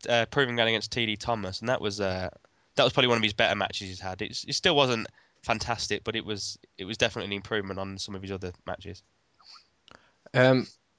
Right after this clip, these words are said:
Speaker 2: we should probably do a quick prediction, actually. Uh, Adam Cole, Roderick Strong, who do you think is gonna get the win there?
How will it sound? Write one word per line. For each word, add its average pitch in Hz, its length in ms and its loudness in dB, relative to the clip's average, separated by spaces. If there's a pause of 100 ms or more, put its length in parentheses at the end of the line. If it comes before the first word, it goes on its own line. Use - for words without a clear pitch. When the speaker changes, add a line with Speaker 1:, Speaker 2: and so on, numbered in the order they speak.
Speaker 2:
we 147 100 6
should - 120 6
probably 185 200 10
do 139 100 10
a 117 60 8
quick - 260 0
prediction, 113 400 0
actually. 101 480 2
Uh, 107 60 4
Adam 143 240 6
Cole, 147 180 6
Roderick 139 280 6
Strong, 123 320 4
who 117 100 -2
do 120 40 -4
you 120 60 -6
think 120 120 -2
is 113 80 -6
gonna 117 160 2
get 113 120 8
the 107 60 -2
win 107 240 0
there? 110 280 0